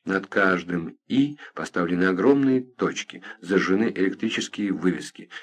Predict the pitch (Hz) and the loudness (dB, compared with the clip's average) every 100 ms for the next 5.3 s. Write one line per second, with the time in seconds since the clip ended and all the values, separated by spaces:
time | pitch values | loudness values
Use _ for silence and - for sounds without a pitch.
0 | - - 123 - 90 - - 98 - 76 | -16 2 2 2 -4 -4 -2 -2 -2 -12
1 | - - - 95 95 95 92 - 92 - | -14 -16 -12 -10 -2 2 2 2 -4 -6
2 | - 101 98 76 - 82 85 - 90 90 | -2 -2 -2 -6 -6 -8 -6 -2 -2 -2
3 | - - 156 151 147 131 127 - - 143 | -6 -6 0 4 6 6 4 0 2 0
4 | - 123 117 117 104 104 98 78 73 92 | 0 -2 0 0 0 -2 0 0 -2 -4
5 | - - - | -8 -14 -14